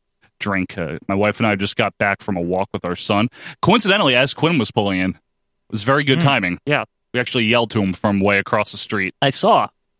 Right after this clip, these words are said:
Speaker 2: I saw them, and I
Speaker 1: Mm-hmm.
Speaker 2: said hello, and
Speaker 1: Yes,
Speaker 2: then
Speaker 1: you did,
Speaker 2: I
Speaker 1: and then
Speaker 2: went in and, uh, sat down,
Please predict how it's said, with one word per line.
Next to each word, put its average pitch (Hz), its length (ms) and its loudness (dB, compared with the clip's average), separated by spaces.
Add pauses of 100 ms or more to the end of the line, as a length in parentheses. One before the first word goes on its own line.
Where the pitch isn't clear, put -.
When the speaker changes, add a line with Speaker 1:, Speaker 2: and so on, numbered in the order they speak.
(140)
Speaker 2:
I 139 80 2
saw 135 300 0
them, 165 300 0 (180)
and 123 140 0
I 117 60 2
Speaker 1:
Mm-hmm. 113 80 -6
Speaker 2:
said 127 280 -2
hello, 127 400 2 (280)
and 123 100 0
Speaker 1:
Yes, 131 120 4
Speaker 2:
then 131 60 4
Speaker 1:
you 143 60 4
did, 147 80 4
Speaker 2:
I 123 40 0
Speaker 1:
and 113 100 0
then 127 60 4
Speaker 2:
went 131 200 -2
in 123 220 -2
and, 117 220 -6
uh, 113 220 2
sat 117 360 0
down, 127 420 0